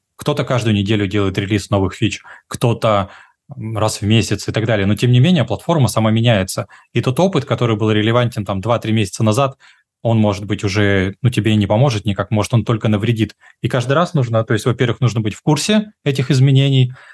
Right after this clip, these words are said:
во-вторых, нужно все-таки думать, э, каждый раз логически, как это сделать, э, как лучше, какие у меня теперь есть инструменты, какие там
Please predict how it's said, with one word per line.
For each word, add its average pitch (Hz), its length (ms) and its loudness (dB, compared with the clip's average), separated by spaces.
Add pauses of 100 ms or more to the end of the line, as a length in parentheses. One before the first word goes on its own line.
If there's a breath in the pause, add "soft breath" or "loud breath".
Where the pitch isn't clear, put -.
(140)
во-вторых, 156 360 -2
нужно 123 200 2
все-таки 127 300 -2
думать, 120 540 0
э, 107 240 0
каждый 104 260 -2
раз 110 240 0
логически, 120 680 -2 (380 soft breath)
как 117 240 -2
это 127 140 0
сделать, 120 600 0
э, 110 340 0
как 107 180 -2
лучше, 123 380 0
какие 113 240 -2
у 107 40 2
меня 104 140 2
теперь 143 280 0
есть 127 200 2
инструменты, 117 600 0
какие 107 400 0
там 95 280 0